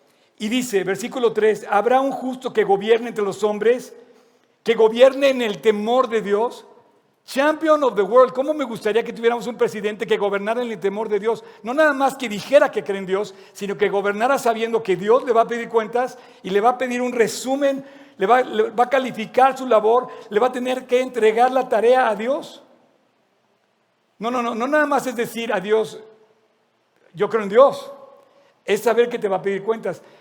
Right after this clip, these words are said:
Fíjate que yo cuando venía para acá hoy en la mañana, sub-, subí una historia a mi cuenta de Instagram. Pero antes de subir, estaba yo orando en el camino y decía, "Dios, ¿cuánto te ruego que lo que hacemos en G treinta y seis Polanco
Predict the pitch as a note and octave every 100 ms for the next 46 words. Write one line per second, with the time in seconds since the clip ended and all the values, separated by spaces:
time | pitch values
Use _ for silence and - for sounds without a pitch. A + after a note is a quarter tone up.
0 | _ B3 C4+ - G#3 A#3 B3+ A#3 G#3 G#3
1 | A3+ G3 F#3+ G#3 G3+ F3+ E3+ F3 F3+ A#3+
2 | - _ _ _ _ _ _ _ _ -
3 | G3 F#3 F#3+ F#3+ F#3+ G#3+ - - G#3 F#3+
4 | D#3+ D3+ D3+ F#3 F3 E3+ F3 F3 D3+ D3+
5 | C#3+ _ _ _ _ _ _ F#3+ G3+ B3
6 | C4+ A#3+ G3 G3 G3+ G#3 F#3 G3 G3 G3
7 | F#3+ F#3+ F3+ F3 D3+ E3+ F#3 F#3+ F3+ -
8 | F#3+ G3 G#3 - - - _ _ _ _
9 | _ _ - A#3+ B3+ B3 G#3 F3 F#3+ F3
10 | E3+ A3+ - _ _ _ _ _ - G3
11 | G3 G3+ - A#3+ C4 C4+ G3+ - G#3+ G#3+
12 | G3 G3+ G3 G3 F3 F3 E3+ G#3